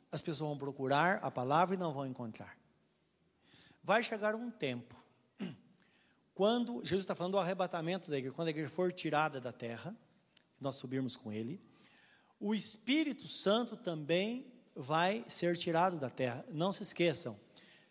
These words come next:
a dispensação da graça a qual nós vivemos é a dispensação do Espírito Santo. <clears throat> O Espírito Santo é que nos,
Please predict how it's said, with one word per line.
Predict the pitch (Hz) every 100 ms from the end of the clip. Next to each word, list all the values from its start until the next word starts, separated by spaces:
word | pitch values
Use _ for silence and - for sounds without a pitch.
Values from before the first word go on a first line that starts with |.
| _ _
a | 135
dispensação | 127 165 139 - 226
da | 196
graça | 156 165 185 147
a |
qual | - 151
nós | 139 117
vivemos | 113 175 196
é | 147
a |
dispensação | 131 - 123 - 165
do | 156 220
Espírito | 208 - 143 123 -
Santo. | - 110 92 - - -
<clears throat> | 147 - - _ _ - _
O | 151
Espírito | 147 - 151 -
Santo | - 208 240 247 240 -
é | 180
que | 180 190 - 156
nos, | 165 147